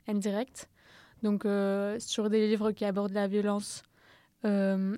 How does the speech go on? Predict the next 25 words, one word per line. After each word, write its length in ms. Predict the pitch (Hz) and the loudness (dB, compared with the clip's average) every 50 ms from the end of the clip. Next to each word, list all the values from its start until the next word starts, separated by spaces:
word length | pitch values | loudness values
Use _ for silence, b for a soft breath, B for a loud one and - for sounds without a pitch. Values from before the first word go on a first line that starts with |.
| - | 0
en 140 | - 220 220 | 0 2 4
général. 580 | 208 220 220 214 214 220 214 208 214 214 220 247 - - _ _ _ _ _ - | 4 4 4 4 4 2 2 2 2 0 0 -2 -6 -10 _ _ _ _ _ -4
Donc, 220 | 208 202 196 - | -4 -2 -2 -2
euh, 60 | 208 | -4
par 140 | 202 - 196 | -4 -2 -2
exemple, 460 | 196 196 196 202 202 202 202 214 202 196 - | -2 0 0 0 -2 -2 -2 -4 -6 -8 -8
comme, 240 | - - 208 202 196 | -6 -4 -4 -2 -2
euh, 200 | 196 190 202 226 233 233 240 247 233 - _ - - | -4 -6 -6 -8 -10 -10 -10 -10 -12 -14 _ -18 -10
enfin, 140 | - - 214 | -4 -2 0
la 120 | 208 196 196 | 0 0 0
violence 280 | 202 196 196 196 196 | 0 0 -2 -2 -4
politique, 440 | - - 214 190 196 - - 214 - | -4 -4 -2 -2 -2 -4 -6 -8 -6
on 40 | 202 | -4
va 120 | 196 196 | -4 -4
dire, 160 | 185 220 220 | -4 -4 -4
en 60 | 202 202 | -2 -2
général, 460 | 202 202 202 202 202 208 214 220 220 b b b b b _ - | 0 0 0 0 0 0 0 -2 -2 b b b b b _ -2
comme, 240 | - 220 208 202 202 | 0 2 4 4 4
euh, 320 | 196 190 190 190 190 190 | 4 4 2 2 2 2
les 260 | 190 196 196 185 - | 0 0 0 0 -2
essais 220 | 208 190 - 220 202 | -2 -2 -2 -2 -2
de 320 | 185 202 196 196 196 196 - | -2 -2 -4 -4 -6 -8 -10
Peter, 300 | - - - - 214 202 202 | -14 -16 -10 -6 -6 -6 -4
euh, 200 | 202 214 233 240 | -6 -8 -8 -10
Galderlos, 680 | 220 - 202 202 185 214 202 202 208 226 262 - - | -8 -6 -4 -2 -2 0 0 2 2 0 0 -2 -6